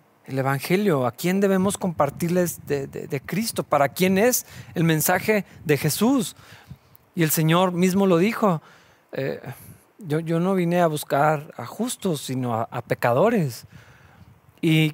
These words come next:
quiénes tienen necesidad del médico? Pues los enfermos.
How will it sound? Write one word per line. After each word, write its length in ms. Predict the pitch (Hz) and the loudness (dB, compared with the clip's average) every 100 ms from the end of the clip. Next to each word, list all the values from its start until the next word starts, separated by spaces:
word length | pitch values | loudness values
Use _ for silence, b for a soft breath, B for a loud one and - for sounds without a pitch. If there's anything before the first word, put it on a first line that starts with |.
| - | -2
quiénes 280 | 170 175 175 | 0 0 0
tienen 340 | 180 165 170 | 0 2 2
necesidad 580 | 165 139 131 135 131 139 | 0 -2 -2 2 4 4
del 220 | 143 127 | 0 -2
médico? 420 | 135 185 208 - | -4 -2 -4 -6
Pues 280 | 147 135 120 | -6 -6 -4
los 200 | 127 117 | -6 -6
enfermos. 840 | 120 113 - 160 196 185 131 - | -6 -6 -2 -2 0 -2 -4 -8